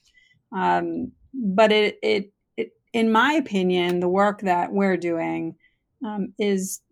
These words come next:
of the most important work, uh, that I think goes on, um, anywhere, because our young people are our future citizens,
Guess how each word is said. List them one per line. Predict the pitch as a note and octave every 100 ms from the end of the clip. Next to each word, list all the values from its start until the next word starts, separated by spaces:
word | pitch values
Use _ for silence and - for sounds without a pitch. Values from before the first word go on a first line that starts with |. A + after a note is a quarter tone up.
| _ _
of | G#3 F#3+
the | G3
most | G3 A3 A#3 -
important | G3+ G3 F#3+ - F#3
work, | F3+ F#3 F3 - - _ _ _ _ C4
uh, | G3 F#3+
that | F#3
I | F#3
think | F#3 G3+ G3
goes | F#3+ F3+
on, | F3+ F3+ F3+ F3 F3 F#3 - _ B3+
um, | F#3 F3+ F3+ -
anywhere, | A#3+ D4 E3 D#3 E3 D#3+ F#3+
because | F#3 G#3+ F#3+ F3+ F3 - -
our | G3
young | F#3 F#3 G3 G3
people | F#3 - A#3 G#3 F#3 E3+ E3 E3 D#3 _ _ _ _ -
are | F#3 F3+ F3+ F3+
our | F#3+
future | F#3 G3+ G3+ F#3+
citizens, | - A3 F#3+ D3 C#3 D#3